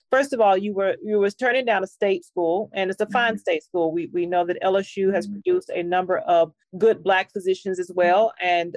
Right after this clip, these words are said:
Speaker 1: um, but you were also at Xavier at H B C U, and you get accepted to an out-of-state private institution, which is what Howard would have meant. And that came with a big price tag. So Daddy said, "Pray about it."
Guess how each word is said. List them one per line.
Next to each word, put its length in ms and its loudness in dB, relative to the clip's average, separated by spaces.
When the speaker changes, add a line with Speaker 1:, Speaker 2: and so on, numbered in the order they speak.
Speaker 1:
um, 440 -2
but 200 -2
you 60 -4
were 120 0
also 680 2
at 240 2
Xavier 280 0
at 100 -2
H 240 0
B 80 -8
C 180 -8
U, 360 -4
and 440 2
you 200 -4
get 160 0
accepted 480 -2
to 100 2
an 120 0
out-of-state 720 -2
private 460 0
institution, 560 -12
which 160 -4
is 80 -20
what 160 2
Howard 320 0
would 120 0
have 100 -8
meant. 260 0
And 140 -4
that 180 2
came 180 0
with 140 0
a 20 -10
big 220 0
price 260 -2
tag. 340 -4
So 80 2
Daddy 300 2
said, 340 2
"Pray 200 2
about 340 2
it." 120 -2